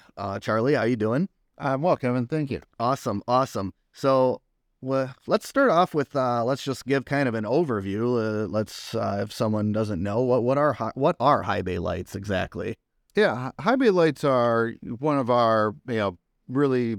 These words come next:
Speaker 2: uh, better sellers here at commercial L E D lights, uh, dot com. And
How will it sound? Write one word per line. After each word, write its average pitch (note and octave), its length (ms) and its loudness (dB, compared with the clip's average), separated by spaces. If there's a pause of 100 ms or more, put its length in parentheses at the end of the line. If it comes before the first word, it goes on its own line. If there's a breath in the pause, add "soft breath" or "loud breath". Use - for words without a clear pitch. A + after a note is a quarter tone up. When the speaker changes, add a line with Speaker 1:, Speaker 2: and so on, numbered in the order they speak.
(160)
Speaker 2:
uh, G2 240 2
better A#2+ 320 -2
sellers A2 440 0
here G2 260 -2
at G2+ 160 -2
commercial G2+ 340 -2
L G2 140 2
E - 20 0
D F#2+ 120 -2
lights, F#2+ 340 -2
uh, F2+ 280 2
dot F2+ 220 -2
com. F2+ 400 -6 (560)
And G#2+ 760 -2